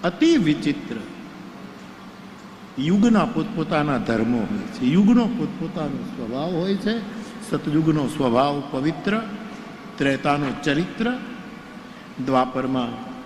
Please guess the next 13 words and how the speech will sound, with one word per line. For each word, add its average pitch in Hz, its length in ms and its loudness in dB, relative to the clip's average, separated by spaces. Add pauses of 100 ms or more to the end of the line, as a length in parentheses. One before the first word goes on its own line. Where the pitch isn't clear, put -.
(380)
વિચિત્ર 202 560 2 (800)
અને 151 280 4 (1300)
કલિયુગમાં 123 800 0
અતિ 208 260 4
વિચિત્ર 311 480 2
કાળમાં 240 440 4
આપણે 220 240 2
જીવીએ 190 380 2
છીએ. 190 240 2
એટલે 240 200 2
તુલસીની 233 500 2
રામકથા 208 520 4
પરત 196 280 0